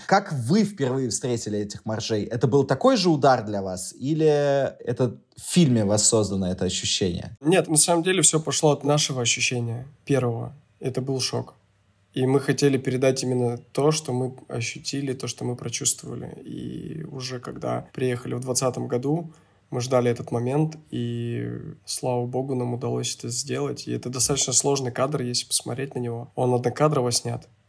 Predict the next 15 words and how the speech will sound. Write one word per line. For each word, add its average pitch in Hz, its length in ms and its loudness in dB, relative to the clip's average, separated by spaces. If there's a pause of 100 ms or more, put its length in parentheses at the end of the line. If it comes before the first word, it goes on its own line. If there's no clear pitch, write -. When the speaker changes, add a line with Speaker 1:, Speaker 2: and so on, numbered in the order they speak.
(160)
Speaker 2:
Там 127 180 6
внутри 127 320 0
есть 131 240 2
вот 120 160 -10
этот, - 480 -10
что - 180 -6
я 123 140 -2
очень 123 280 -6
люблю, 127 240 -2
внутрикадровый 123 680 -2
монтаж. 120 580 -4
Это 147 220 -2
было 147 240 6
интуитивно 131 540 -2
сделано. 123 440 -6